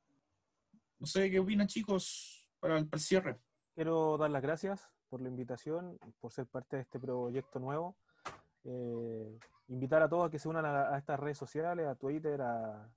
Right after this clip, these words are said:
Speaker 2: a Instagram, a Facebook, a YouTube, y que podamos ver el, el progreso de esta comunidad. Vamos a hablar de fútbol, comenten lo que quieren, si alguien quiere que salga alguien de aquí, ah, díganlo,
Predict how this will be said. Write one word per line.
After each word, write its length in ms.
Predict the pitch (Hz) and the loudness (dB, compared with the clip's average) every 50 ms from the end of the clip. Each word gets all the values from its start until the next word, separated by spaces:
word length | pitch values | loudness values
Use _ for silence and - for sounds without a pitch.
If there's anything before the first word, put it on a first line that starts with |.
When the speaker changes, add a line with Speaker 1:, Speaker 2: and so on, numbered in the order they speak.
| _ | _
Speaker 2:
a 220 | - 104 104 104 104 | -12 -10 -8 -8 -6
Instagram, 680 | 117 131 147 147 143 - 143 131 127 127 123 120 117 | -6 -6 -8 -8 -6 -4 -4 -2 -2 -2 -4 -4 -6
a 60 | 107 | -8
Facebook, 540 | - - 139 143 135 127 131 135 131 123 - | -6 -2 -2 -2 -2 -4 -6 -8 -8 -8 -8
a 160 | 110 107 107 | -8 -8 -6
YouTube, 400 | 107 110 110 - 143 156 170 170 _ _ _ _ _ _ _ _ _ - | -8 -8 -6 -4 -6 -6 -6 -8 _ _ _ _ _ _ _ _ _ -6
y 160 | 135 135 135 | -4 -4 -4
que 960 | - - 135 135 131 131 127 127 127 127 127 127 123 123 123 123 120 123 120 - _ _ _ _ _ _ - | -4 -2 -2 -2 0 -2 -2 -2 -2 -2 -4 -4 -4 -4 -4 -4 -6 -6 -8 -12 _ _ _ _ _ _ -4
podamos 420 | - 135 139 147 165 170 165 151 | -2 0 2 2 2 0 -2 0
ver 220 | 147 165 170 180 190 | 2 2 2 2 2
el, 800 | 180 160 151 151 147 143 139 139 139 135 135 135 131 131 127 127 _ _ _ _ _ _ _ _ _ _ _ _ _ _ _ - | 0 0 0 0 0 -2 -2 -2 -4 -4 -6 -6 -8 -10 -14 -16 _ _ _ _ _ _ _ _ _ _ _ _ _ _ _ -10
el 120 | 135 127 | -8 -8
progreso 420 | - - 139 135 143 156 151 - 170 | -2 0 0 2 2 0 -2 -4 -6
de 20 | |
esta 160 | 147 - 170 | -4 -4 -4
comunidad. 600 | 156 156 151 151 151 151 151 151 165 185 190 196 - _ _ - - - - - - - | -2 -2 -4 -4 -4 -2 0 0 0 0 -2 -4 -10 _ _ -20 -20 -20 -20 -20 -8 0
Vamos 180 | 135 135 143 139 | 0 2 4 4
a 20 | 139 | 4
hablar 140 | 143 143 139 | 4 4 2
de 80 | 135 | 0
fútbol, 520 | - - 180 180 170 160 160 160 160 151 - _ - - - - - - - | 0 2 2 2 2 2 2 2 2 0 -2 _ -20 -20 -20 -18 -18 -12 -4
comenten 460 | - 143 143 156 156 147 - 151 143 | -2 0 0 0 0 0 0 0 2
lo 100 | 143 135 | 2 0
que 100 | 131 135 | 0 -2
quieren, 400 | 131 143 143 147 143 139 143 147 - _ _ _ _ _ _ | 0 2 2 2 2 0 -4 -8 -12 _ _ _ _ _ _
si 100 | _ - | _ -2
alguien 200 | 139 135 143 139 | 0 0 0 -2
quiere 200 | - - 143 143 | 0 2 2 2
que 80 | 123 131 | 2 2
salga 380 | - - 143 156 170 160 165 165 | 4 8 8 8 8 8 6 6
alguien 280 | 170 165 160 165 160 | 4 4 0 -2 0
de 60 | 160 | 0
aquí, 320 | 160 151 160 175 175 170 160 147 - - _ _ - _ | -2 -2 -2 -4 -2 -2 -2 -2 -4 -12 _ _ -18 _
ah, 160 | - - 165 170 | -2 0 0 0
díganlo, 480 | 160 208 233 220 175 139 127 127 127 | 2 0 2 2 2 2 2 0 -2